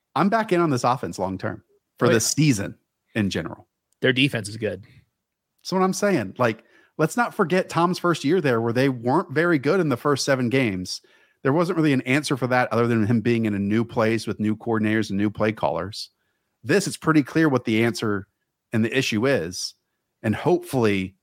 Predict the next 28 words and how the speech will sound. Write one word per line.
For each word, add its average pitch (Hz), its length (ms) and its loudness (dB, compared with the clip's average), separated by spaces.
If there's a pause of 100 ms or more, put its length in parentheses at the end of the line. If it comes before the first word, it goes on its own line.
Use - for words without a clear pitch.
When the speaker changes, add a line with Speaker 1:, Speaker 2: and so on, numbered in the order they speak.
(260)
Speaker 1:
it's - 100 -20
difficult 143 320 -2
for 113 60 -10
this 107 120 -6
to 110 60 -8
happen, 117 260 -2
but - 100 -4
hopefully 131 300 -2
that 101 160 0
gets - 160 -6
sorted 101 260 -2
out 101 220 2 (680)
as 98 140 -2
they 95 100 -2
go 92 160 0
along. 87 340 -2 (160)
'Cause - 140 -12
once 165 160 2
it 160 60 -4
does, 135 300 0
it's, - 260 -14
it's - 140 -16
an - 100 -10
awesome 98 340 0
unit. 95 180 0
But - 140 -8
Tom's, 170 280 2
like, - 140 -12